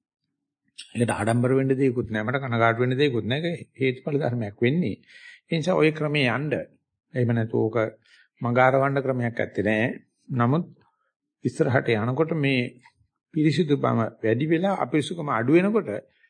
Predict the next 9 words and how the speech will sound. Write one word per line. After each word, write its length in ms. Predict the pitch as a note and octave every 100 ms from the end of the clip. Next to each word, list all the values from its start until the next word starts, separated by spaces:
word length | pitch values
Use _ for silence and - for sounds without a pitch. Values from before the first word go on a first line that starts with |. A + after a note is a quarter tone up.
| _
ඉබේම 400 | F3 D3+ E3+ F3+
අපේ 260 | D#3+ D#3 C#3+
හිත 180 | C#3+ F#3 B3+ - _ - - _ _
ආඩම්බර 420 | - D3+ E3 D#3+ D#3+
වෙන්නේ 220 | D#3 D3+
නැතුව 260 | D3 F#3
පිරිසිදුකම 460 | E3+ D#3+ - E3+ E3
පැත්තට 260 | D#3 - D3
යනවා. 200 | -